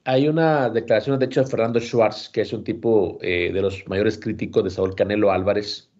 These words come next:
desde hace tiempo, en donde él dice que, que la separación entre P B C y Canelo Álvarez se debe a que Canelo no quiere pelear con Jaime Munguía y los condicionó a que si no era con Charlo, él no quería pelear.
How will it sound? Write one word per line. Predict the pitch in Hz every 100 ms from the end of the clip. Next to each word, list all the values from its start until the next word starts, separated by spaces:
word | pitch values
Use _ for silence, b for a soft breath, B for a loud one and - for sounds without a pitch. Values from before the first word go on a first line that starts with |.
| -
desde | 92 90
hace | 92 104
tiempo, | - 98 95 92 117 - B B B B
en | - 123
donde | 120 117
él | 131 131 - -
dice | 151 139 - 156
que, | 160 123 110 98 - -
que | 123
la | 120
separación | 117 131 131 120 113 - 156 127 120 -
entre | 113 104 95 95 104 101 98 92 87 -
P | 127
B | 131 127
C | -
y | 127 117 117 - -
Canelo | - 95 104 113
Álvarez | 104 98 101 107 - b b b b
se | -
debe | 110 123
a | 127
que | 117
Canelo | - 104 113
no | 113 113
quiere | 117
pelear | 113 104 104
con | 110
Jaime | 104 110
Munguía | 113 107 101 113 123 -
y | 123
los | 113 107
condicionó | - 117 110 113 - 113 113 135 139
a | 107 104
que | 101
si | -
no | 98
era | 120 135
con | 131 101
Charlo, | - 120 110 147 156 -
él | 110 110 107
no | 110
quería | 110 104 104 101 101
pelear. | 85 85 80 -